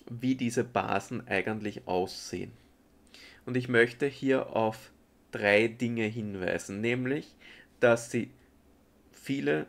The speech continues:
Stickstoffatome beinhalten und deshalb Stickstoffbasen genannt werden. Zweitens kann man sie einteilen in Einzelring- und Doppelringstrukturen. Adenin und Guanin verfügen über zwei Ringe und werden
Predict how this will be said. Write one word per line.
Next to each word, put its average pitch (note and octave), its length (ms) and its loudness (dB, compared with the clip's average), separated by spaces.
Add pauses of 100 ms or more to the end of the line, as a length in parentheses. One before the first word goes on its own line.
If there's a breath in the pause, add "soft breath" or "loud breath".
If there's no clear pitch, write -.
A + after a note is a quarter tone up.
(180)
Stickstoffatome A#2+ 1120 -4
beinhalten A2+ 800 -4
und D3 180 -6
deshalb G#2 380 0
Stickstoffbasen A#2 920 -6
genannt A2 500 -6
werden. A2 300 -6 (1500 loud breath)
Zweitens B2 880 2 (220 loud breath)
kann C3 180 0
man B2 100 2
sie B2 240 -2
einteilen A2+ 800 0
in A2+ 300 -6 (320)
Einzelring- C3 800 0
und A2 260 -6 (140)
Doppelringstrukturen. B2+ 1800 -2 (460 loud breath)
Adenin C3 520 2
und A#2+ 200 -6
Guanin C3 520 0
verfügen B2 480 -4
über A2+ 260 -4
zwei F#2+ 440 0
Ringe B2+ 380 -4
und A#2 180 -4
werden G2+ 260 2